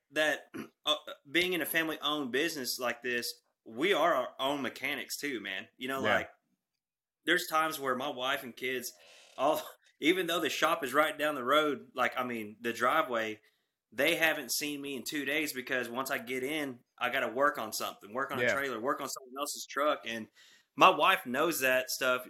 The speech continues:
Speaker 1: She, she's a trooper. Um, you know, your kids, they, but when they, they don't understand, you know what I mean? They,
Speaker 2: Yeah.
Speaker 1: they're too young. You know, all they know is, "I haven't seen Daddy in two days, and when we see him on day three, we're gonna go get some ice cream because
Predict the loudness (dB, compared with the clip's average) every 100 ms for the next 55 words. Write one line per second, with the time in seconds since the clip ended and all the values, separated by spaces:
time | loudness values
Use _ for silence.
0 | -10 -6 -6 -6 -6 -6 -4 -4 -4 -2
1 | -4 -6 _ _ _ _ _ _ 2 4
2 | 4 0 -6 _ _ _ _ _ _ -6
3 | -2 -2 -4 -8 -4 -2 -2 -4 -8 -6
4 | -4 -4 -2 -2 -4 -4 -2 2 2 2
5 | -2 -4 -6 -8 -10 _ -10 -6 -4 -4
6 | -6 -8 -12 _ _ _ _ -8 6 8
7 | 8 4 -4 -4 -4 -4 -6 _ -14 -14
8 | -14 _ _ _ 0 2 2 2 0 2
9 | 0 0 0 -2 -4 -8 -6 -4 -4 -4
10 | -6 -6 -4 -4 -4 -4 -6 -10 -12 -8
11 | -6 -4 -2 -4 -2 -4 -2 -2 -2 -2
12 | 0 0 0 -2 -2 -2 -2 -2 -2 0
13 | -2 -4 -6 -6 -4 -2 -4 -6